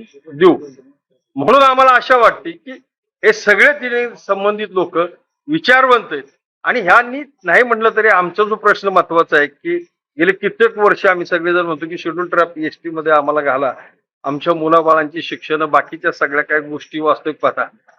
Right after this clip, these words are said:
आणि हे मग सगळ्यांनीच सांगितलं की त्यावेळी आंबेडकरांनी त्यावेळी तरतूद केलेली असताना आमचा हक्काचा असताना आम्हाला मिळत नाही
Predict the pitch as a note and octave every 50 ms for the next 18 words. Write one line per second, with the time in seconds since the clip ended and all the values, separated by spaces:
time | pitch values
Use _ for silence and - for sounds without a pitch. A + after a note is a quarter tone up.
0 | _ - - E3+ F3 D#3+ D#3+ G3 A#3+ B3 B3 A#3+ A#3+ - A3 G#3 G3+ A3 B3 C4
1 | C#4+ C4+ - - - F#3+ E3 D3+ D3+ B2+ C3+ D3+ F3+ F#3+ - _ _ _ _ _
2 | _ _ _ _ _ A3 A3+ A3 A3 A3 A3 A#3 B3+ C4+ C4 C4 C#4 D4+ C#4 A3
3 | G3+ F#3+ G#3 A#3+ B3 B3+ A#3+ B3 A#3+ A#3+ A#3+ A#3+ B3 C4 C#4 C4+ - A#3+ A#3+ A#3
4 | A3+ A#3 A#3 A#3 A#3 G#3+ G#3 - A#3 A#3 - _ A3 G#3 G3+ G#3 G#3+ A#3 G#3+ G3
5 | - - _ - A#3+ B3+ A#3+ G#3 D3 - - _ _ _ _ _ _ - D#3+ G3
6 | G#3+ G3+ - C#4+ C#4+ A3+ - - - - C#4+ D4+ D4 B3+ D4 C#4 B3+ - - C4
7 | B3 A#3+ A#3 G#3+ G3 G3+ G3 G3 F#3 F3 F3 F3+ F3 C#3+ C3 C3+ C3+